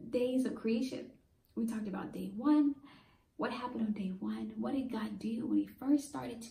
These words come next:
cre-, recreate the planet, the earth as we know it? What happened on day two?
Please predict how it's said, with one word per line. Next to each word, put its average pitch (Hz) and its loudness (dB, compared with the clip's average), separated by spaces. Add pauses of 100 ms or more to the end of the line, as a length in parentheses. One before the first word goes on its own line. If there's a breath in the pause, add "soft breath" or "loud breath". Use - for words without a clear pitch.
cre-, - -18
recreate 220 4
the - -14
planet, 220 -4 (480 loud breath)
the - -10
earth 233 -4
as 214 -6
we 190 -4
know 190 -4
it? 208 -10 (720 soft breath)
What 254 -4
happened 254 -2
on 220 4
day 208 0
two? 269 2